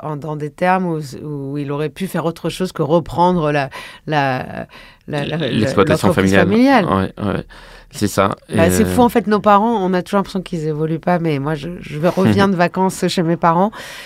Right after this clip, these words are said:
Speaker 1: On dit toujours, si tu crois que t'es guéri, va faire un tour chez tes parents.
Speaker 2: <laughs>
Speaker 1: Et ben, euh, c'est vrai que ça fout toujours un coup, même en ayant les parents les plus aimants et aimables possibles, c'est mon cas. Euh, ça me renvoie toujours, euh,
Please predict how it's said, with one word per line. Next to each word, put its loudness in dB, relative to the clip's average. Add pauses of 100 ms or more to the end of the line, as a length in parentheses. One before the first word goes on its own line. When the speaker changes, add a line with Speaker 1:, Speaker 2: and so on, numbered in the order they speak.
(140)
Speaker 1:
On 0
dit 0
toujours, -2
si -10
tu -12
crois 0
que -8
t'es -2
guéri, 0
va 0
faire -4
un -2
tour -8
chez -8
tes -10
parents. 0 (220)
Speaker 2:
<laughs> -2
Speaker 1:
Et 0
ben, 0
euh, -4
c'est -4
vrai 0
que -12
ça -6
fout -12
toujours 2
un 4
coup, -4
même 2
en 0
ayant 2
les 2
parents 0
les 0
plus -8
aimants -2 (140)
et -4
aimables -4
possibles, -6
c'est -8
mon -4
cas. -4 (560)
Euh, -2
ça 0
me 2
renvoie 2
toujours, -4
euh, 0